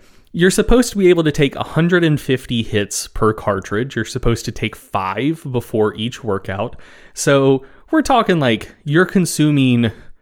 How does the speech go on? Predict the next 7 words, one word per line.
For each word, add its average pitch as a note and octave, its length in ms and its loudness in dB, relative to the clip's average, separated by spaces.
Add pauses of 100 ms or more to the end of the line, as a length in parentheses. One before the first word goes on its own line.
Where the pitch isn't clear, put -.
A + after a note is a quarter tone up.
(320)
milligrams A#2+ 1300 2 (240)
of G#2+ 220 -2
liquid, G#2 580 -2 (380)
which, A#2+ 400 0
you F#3+ 120 4
know, G2 260 2 (240)
isn't D#3+ 360 2